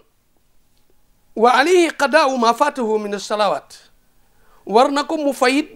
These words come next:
julli yi nga xam ne moo ko faatoon. Bu fekkee ne dafa diis ci moom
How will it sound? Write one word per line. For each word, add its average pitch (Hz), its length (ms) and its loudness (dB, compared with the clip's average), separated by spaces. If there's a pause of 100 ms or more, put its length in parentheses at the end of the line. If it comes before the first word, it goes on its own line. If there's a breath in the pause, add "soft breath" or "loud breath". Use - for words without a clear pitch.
(140)
julli 233 240 0
yi 240 60 0
nga 277 100 2
xam 233 200 -4
ne 254 80 -4
moo 214 180 0
ko 233 100 -6
faatoon. 190 400 -4 (1600)
Bu 233 120 0
fekkee 349 360 0
ne 320 100 2
dafa 302 240 2
diis 277 260 0
ci 277 100 -2
moom 254 280 4